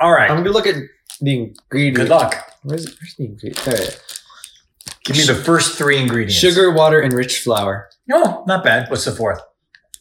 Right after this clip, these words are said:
Speaker 2: Uh, hold on. It's the parentheses in which the enriched flour, high fructose corn syrup.
Speaker 1: There you go. The devil.
Speaker 2: Then tallow and dextrose and egg.
Speaker 1: And then all, it's just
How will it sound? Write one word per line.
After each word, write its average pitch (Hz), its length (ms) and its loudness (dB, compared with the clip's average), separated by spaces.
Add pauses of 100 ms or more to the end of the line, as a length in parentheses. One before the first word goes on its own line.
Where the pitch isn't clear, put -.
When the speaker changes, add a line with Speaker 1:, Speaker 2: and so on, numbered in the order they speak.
(480)
Speaker 2:
Uh, 104 720 -10
hold 104 160 -12
on. 107 240 -14 (120)
It's - 520 -8
the 101 100 -6
parentheses 104 580 -6
in 98 100 -8
which 95 180 -8
the 95 320 -6
enriched 92 420 -8
flour, 95 480 -10 (200)
high 127 180 0
fructose 151 340 0
corn 247 260 2
syrup. 233 300 6
Speaker 1:
There - 300 6
you 165 60 4
go. 202 720 8
The 156 80 0
devil. 196 500 6
Speaker 2:
Then 139 200 2
tallow 135 960 0
and 107 260 -6
dextrose 113 800 0
and 95 240 -10
egg. 107 300 -4
Speaker 1:
And 113 120 2
then 113 160 2
all, 113 340 0
it's 104 220 -8
just - 380 -10